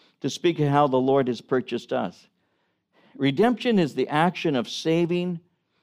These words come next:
or being saved from sin, from error, or evil. Now, I'm gonna develop this for just a moment here so we understand a little bit, because he's speaking concerning this, and he says again in verse seven, "In him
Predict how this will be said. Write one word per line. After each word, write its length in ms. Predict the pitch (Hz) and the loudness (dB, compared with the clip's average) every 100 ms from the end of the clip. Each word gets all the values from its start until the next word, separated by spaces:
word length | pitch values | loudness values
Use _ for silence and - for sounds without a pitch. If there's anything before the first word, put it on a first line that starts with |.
| - | -6
or 120 | 117 | -4
being 340 | 113 147 170 | 0 2 2
saved 640 | 151 - 160 123 95 - - _ | 0 -2 0 2 0 -4 -16 _
from 240 | - 127 | -6 -4
sin, 500 | - 139 120 80 - - | -4 -2 -2 -2 -8 -4
from 180 | 117 113 | -4 0
error, 420 | 120 113 113 110 - _ _ | 0 2 0 -4 -8 _ _
or 220 | - 101 - | -6 -6 -4
evil. 460 | 107 90 71 52 - _ _ _ _ _ _ _ _ _ _ _ _ _ | -4 -4 -8 -14 -20 _ _ _ _ _ _ _ _ _ _ _ _ _
Now, 180 | 127 135 | 0 2
I'm 60 | 175 | 2
gonna 160 | 175 | 0
develop 520 | 156 151 143 147 135 | 0 2 4 4 2
this 160 | 120 107 | -2 -4
for 120 | - | -6
just 320 | 113 127 - | -2 -2 0
a 60 | 120 | -2
moment 380 | 117 113 110 98 | 0 2 0 -2
here 160 | 104 101 | -2 -2
so 200 | - 104 | -2 0
we 160 | 110 | 0
understand 560 | 120 113 104 117 110 104 | 0 -2 -4 -2 -2 0
a 40 | |
little 200 | 104 104 | 0 0
bit, 260 | 90 104 - | 0 -2 -4
because 440 | 98 - 104 101 | -8 -2 -2 -2
he's 160 | 104 98 | -10 -12
speaking 420 | - 151 151 123 | -6 -6 -4 -6
concerning 560 | - 110 - 143 127 101 | -6 -6 -6 -4 -2 -2
this, 220 | 98 - | -4 -4
and 120 | 107 | -4
he 80 | 113 | -4
says 300 | - 123 117 | -4 -6 -4
again 220 | 117 123 | -4 -2
in 120 | 127 | -2
verse 240 | 107 113 - | -4 -6 -2
seven, 340 | 113 104 107 - | -2 -2 -4 -4
"In 220 | 113 113 | -4 -2
him 320 | 117 127 127 | -2 -2 -4